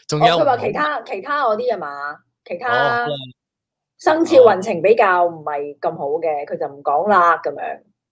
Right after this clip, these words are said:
Speaker 1: <laughs>
Speaker 2: 可能係噉嘅意思。
Speaker 1: 嗯，其實我覺得每個
Speaker 2: 多謝晒阿 Beth 啊。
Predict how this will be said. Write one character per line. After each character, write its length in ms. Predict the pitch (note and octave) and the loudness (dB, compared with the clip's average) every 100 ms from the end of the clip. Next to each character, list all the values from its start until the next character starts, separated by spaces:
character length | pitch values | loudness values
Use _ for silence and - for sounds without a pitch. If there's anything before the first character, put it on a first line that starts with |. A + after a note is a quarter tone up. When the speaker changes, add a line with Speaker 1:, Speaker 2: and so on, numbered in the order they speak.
| _ - | _ -16
Speaker 1:
<laughs> 1000 | A#2+ A2+ - A2 _ _ _ _ - - | -14 -14 -18 -20 _ _ _ _ -12 2
Speaker 2:
可 120 | G#3+ | 4
能 100 | F#3+ | 4
係 120 | C#3+ | 0
噉 120 | - E3+ | -6 -6
嘅 100 | E3 | -6
意 160 | D3 C#3 | -6 -10
思。 180 | - D#3+ D#3+ D#3+ D#3+ D#3+ C#3+ C3+ - _ _ _ _ _ _ _ | -6 0 2 4 4 4 0 -6 -14 _ _ _ _ _ _ _
Speaker 1:
嗯， 600 | G#2+ G#2+ G2+ F#2+ F2 F2+ A2 _ _ _ _ | -16 -16 -16 -18 -20 -20 -20 _ _ _ _
其 160 | D3+ D#3 | -4 0
實 240 | E3+ E3 _ _ _ _ | 0 -2 _ _ _ _
我 160 | D3 F#3+ | -4 0
覺 80 | |
得 100 | A#3+ | 0
每 80 | B3 | 0
個 80 | D#3+ | 2
Speaker 2:
多 160 | C#4+ D4+ | 4 6
謝 180 | A#3 D3 | 4 4
晒 160 | G#3 | 2
阿 60 | G3+ | 2
Beth 400 | - A3+ G#3+ - | 2 2 2 -2
啊。 460 | E3 F3 F3+ D#3 | -4 -2 -2 -2